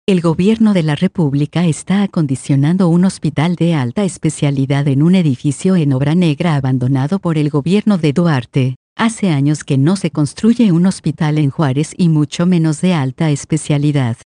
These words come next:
No hablamos de logros que no estén a la vista.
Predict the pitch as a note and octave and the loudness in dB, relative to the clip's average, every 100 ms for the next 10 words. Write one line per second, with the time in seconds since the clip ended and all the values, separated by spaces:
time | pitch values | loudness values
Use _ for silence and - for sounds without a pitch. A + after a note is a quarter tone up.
0 | _ G#3 F#3+ A3+ G#3 F3 G3 G3 G3+ F3+ | _ 0 2 4 2 2 2 0 0 0
1 | C#3+ C3+ F3 - - D#3 E3+ G#3 - F#3+ | 0 0 -4 -2 0 2 2 0 0 0
2 | G3+ F#3+ F3+ D3 C3 - C3+ | 2 2 0 -2 -4 -6 -8